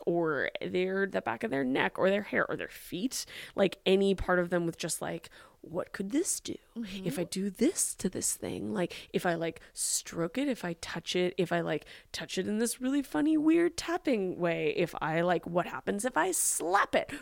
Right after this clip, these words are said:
Speaker 1: What happens if I smash it? What happen-, what happens if I, like, take this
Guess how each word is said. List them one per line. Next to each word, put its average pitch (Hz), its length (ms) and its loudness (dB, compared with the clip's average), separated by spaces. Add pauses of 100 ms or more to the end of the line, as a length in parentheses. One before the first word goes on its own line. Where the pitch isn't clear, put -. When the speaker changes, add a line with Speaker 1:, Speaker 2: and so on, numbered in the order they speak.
Speaker 1:
What 190 180 4
happens - 300 -4
if 220 120 0
I 339 140 2
smash 302 680 2
it? 190 180 2
What 190 160 -2
happen-, 214 460 0 (100)
what 214 160 0
happens 247 320 0
if 269 120 0
I, 277 80 6
like, 277 320 4 (1500)
take 220 340 2
this 262 300 4